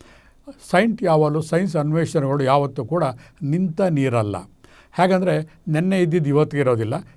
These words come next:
ಇವತ್ತಿದ್ದಿದ್ದು ನಾಳೆ ಇರೋದಿಲ್ಲ. ಯಾಕೆ? ಮನುಷ್ಯ ಅನ್ವೇಷಣೆ ಮಾಡ್ತಾ, ಮಾಡ್ತಾ, ಮಾಡ್ತಾ ಕೆಲವೊಂದು ಮೂಢನಂಬಿಕೆಗಳನ್ನು ಇವತ್ತು ಸತ್ಯವಾಗಿಸಿ ಅದನ್ನು ವೈಜ್ಞಾನಿಕ ಪರಿಧಿಗೆ ಮನುಷ್ಯ ತಂದಿಟ್ಟಿದ್ದಾನೆ ಬಂಧುಗಳೇ.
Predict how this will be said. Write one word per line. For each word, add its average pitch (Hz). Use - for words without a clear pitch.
ಇವತ್ತಿದ್ದಿದ್ದು 180
ನಾಳೆ 127
ಇರೋದಿಲ್ಲ. 101
ಯಾಕೆ? 160
ಮನುಷ್ಯ 156
ಅನ್ವೇಷಣೆ 143
ಮಾಡ್ತಾ, 139
ಮಾಡ್ತಾ, 139
ಮಾಡ್ತಾ 147
ಕೆಲವೊಂದು 196
ಮೂಢನಂಬಿಕೆಗಳನ್ನು 147
ಇವತ್ತು 196
ಸತ್ಯವಾಗಿಸಿ 160
ಅದನ್ನು 160
ವೈಜ್ಞಾನಿಕ 165
ಪರಿಧಿಗೆ 160
ಮನುಷ್ಯ 139
ತಂದಿಟ್ಟಿದ್ದಾನೆ 120
ಬಂಧುಗಳೇ. 101